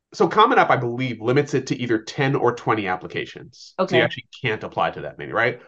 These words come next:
Speaker 1: But there are a few different systems that you could. If you did, you can do the Common App for twenty, you can do the Common Black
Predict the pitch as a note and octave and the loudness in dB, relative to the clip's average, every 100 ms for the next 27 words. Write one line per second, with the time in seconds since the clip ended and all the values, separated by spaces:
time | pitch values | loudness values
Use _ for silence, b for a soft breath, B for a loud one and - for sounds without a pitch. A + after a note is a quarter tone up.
0 | B - C#3 C#3+ C3 - D3 C3+ C3+ A2 | B 0 4 6 4 2 -2 0 -2 -6
1 | - - A2+ - C3+ B2+ G#2+ G#2+ - G#2 | -6 -6 -6 -4 -2 -2 -4 -6 0 0
2 | F2 A2 - C3+ C3 A#2+ A2 - _ _ | 0 -4 -2 -4 4 2 2 -6 _ _
3 | _ _ _ A#2+ A#2+ B2 A#2 A2+ F3 D#3 | _ _ _ -10 -6 -4 -2 0 4 6
4 | D3+ C#3+ C#3+ C3+ C#3 C3+ C3 B2+ B2+ B2 | 6 4 0 -2 0 0 0 -4 -6 -4
5 | B2 A2+ C3+ C3 B2 A2 C#3+ D3+ D3+ | -2 -2 2 2 2 2 4 4 2